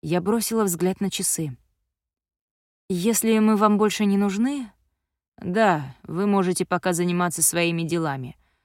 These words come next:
А я попозже, как здесь закончу, зайду к вам», — сказал Невзоров. «И, Аделина Эдуардовна, по возможности». Он выразительно посмотрел мне в глаза, и я кивнула.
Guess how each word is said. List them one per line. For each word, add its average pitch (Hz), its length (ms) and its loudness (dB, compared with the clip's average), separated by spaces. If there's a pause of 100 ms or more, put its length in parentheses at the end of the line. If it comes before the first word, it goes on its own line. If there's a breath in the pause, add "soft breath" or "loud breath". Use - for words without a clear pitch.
(400)
А 202 120 0
я 254 160 4
попозже, 208 580 0
как 170 200 -2
здесь 175 300 4
закончу, 170 560 -2
зайду 160 400 -2
к - 80 -20
вам», — 127 280 -12 (320)
сказал 151 440 -6
Невзоров. 143 500 -8 (920)
«И, 180 280 4
Аделина 196 640 4
Эдуардовна, 147 680 -4 (400)
по 190 80 -4
возможности». 180 920 0 (840)
Он 180 180 0
выразительно 170 880 0
посмотрел 170 500 -2
мне 165 160 -2
в 143 60 -8
глаза, 156 340 -4
и 202 80 0
я 160 220 -2
кивнула. 147 580 -8